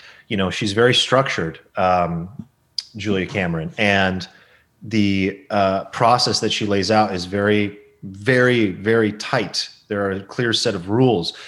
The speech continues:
And I didn't do three pages. Sometimes I would do one page, and I tried not to feel bad about it. And I would talk about that in the group. "Hey, today I just did one page."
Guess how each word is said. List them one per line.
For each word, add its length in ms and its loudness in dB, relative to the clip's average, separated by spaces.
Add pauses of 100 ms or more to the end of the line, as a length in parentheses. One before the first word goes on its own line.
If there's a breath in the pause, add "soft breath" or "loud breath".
(240 loud breath)
And 300 -2
I 140 2
didn't 260 4
do 160 2
three 280 -2
pages. 420 -2
Sometimes 380 -4
I 60 6
would 100 0
do 120 2
one 280 4
page, 400 -4
and 140 -6
I 120 0
tried 280 0
not 140 -4
to 60 -6
feel 200 -6
bad 380 2
about 300 0
it. 100 -4
And 100 -2
I 60 2
would 80 -2
talk 240 2
about 140 2
that 80 0
in 60 -2
the 60 -4
group. 160 -8
"Hey, 200 4
today 300 0
I 60 2
just 200 -6
did 100 -4
one 260 2
page." 220 -2